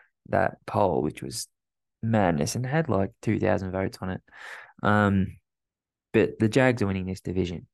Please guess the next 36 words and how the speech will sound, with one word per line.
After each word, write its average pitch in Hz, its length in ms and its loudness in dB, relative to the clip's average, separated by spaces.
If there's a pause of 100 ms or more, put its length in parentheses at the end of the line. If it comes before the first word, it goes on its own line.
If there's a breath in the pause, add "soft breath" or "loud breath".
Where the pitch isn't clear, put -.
so 92 320 -4
don't 95 400 -2
be - 100 -8
doing 92 220 -6
this. 104 340 -2 (600 loud breath)
Um, 95 460 0 (580)
you 107 80 0
know, 95 160 -2
four 107 300 2
fifty 101 680 -2
to 110 80 -10
win 101 160 -4
the 95 100 -8
division. 101 640 -2 (560)
Nah, 98 340 0
thanks. 104 600 -2 (220)
I 123 120 4 (380)
think 143 340 0 (400)
over 123 460 6
is 113 140 0
in 104 180 -6
play 107 320 -2
just 110 180 -10
because 101 300 -8
they 95 120 0
get 98 240 -2
two 104 220 -2
wins 95 240 -4
against 92 240 -8
the 120 60 -10
Texans 98 640 -2 (840 loud breath)
and 98 300 0
two 104 200 2
wins 98 220 0
against 95 240 -6
the - 60 -18